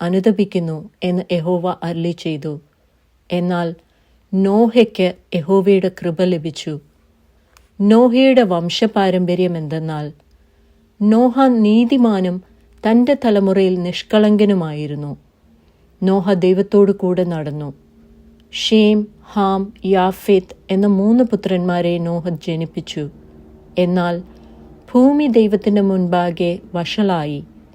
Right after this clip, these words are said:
ഭൂമി അതിക്രമം കൊണ്ട് നിറഞ്ഞിരുന്നു. ദൈവം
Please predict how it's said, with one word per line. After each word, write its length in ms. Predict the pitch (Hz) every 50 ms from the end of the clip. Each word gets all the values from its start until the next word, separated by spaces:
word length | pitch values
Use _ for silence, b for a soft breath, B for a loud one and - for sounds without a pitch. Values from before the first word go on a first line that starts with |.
| - - - - - - - - - -
ഭൂമി 200 | 208 202 202 202
അതിക്രമം 640 | 196 180 185 180 202 202 - - 226 220 214 208 214
കൊണ്ട് 320 | 196 202 190 180 185 180
നിറഞ്ഞിരുന്നു. 680 | 175 165 151 165 165 165 170 170 160 156 151 147 147 - - - - - - - - - - - _ - - - - - - -
ദൈവം 480 | 180 165 196 202 208 208 214 233 226